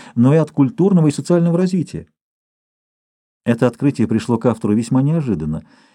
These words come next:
при изучении свойств исторического времени. Линейная и циклическая система отсчета времени употребляются ныне для календарей. Такое время не зависит от природных явлений и тем более от деятельности человека.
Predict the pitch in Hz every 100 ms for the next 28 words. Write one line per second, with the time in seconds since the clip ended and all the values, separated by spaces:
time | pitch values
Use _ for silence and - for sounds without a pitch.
0 | _ _ 107 117 131 165 220 202 - 151
1 | 240 226 - 160 - 165 208 - 185 180
2 | 135 80 76 - _ _ _ _ _ _
3 | _ _ _ _ - 110 156 185 202 170
4 | 110 80 - - 135 151 - 170 117 -
5 | - 98 120 - 110 104 107 - 113 104
6 | 139 214 196 175 - _ _ _ - 113
7 | 131 123 123 180 180 135 147 156 120 131
8 | 135 127 117 73 - _ _ _ _ _
9 | _ _ _ - 107 147 123 135 127 127
10 | 131 151 - 92 92 101 98 90 92 104
11 | 120 190 165 143 _ _ _ 156 170 151
12 | 147 147 113 92 120 117 110 - 92 104
13 | 90 73 -